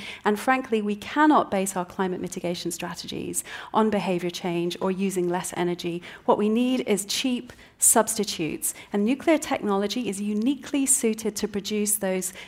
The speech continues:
clean synthetic drop-in fuels that we can use in airplanes and we can use in ships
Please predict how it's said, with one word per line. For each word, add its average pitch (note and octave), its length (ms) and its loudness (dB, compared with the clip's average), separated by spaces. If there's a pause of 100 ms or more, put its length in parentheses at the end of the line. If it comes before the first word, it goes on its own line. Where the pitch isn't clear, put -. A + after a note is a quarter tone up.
clean C#4+ 380 4
synthetic G#3+ 580 0
drop-in A3+ 340 0
fuels F#3 380 -2
that - 100 -4
we F#3 100 -4
can F#3+ 180 -4
use A3 200 -2
in C#4 120 4
airplanes G3 520 2
and F3 60 -6
we D#3 80 -6
can F3 160 -4
use A3 240 0
in C#4 100 4
ships - 460 -2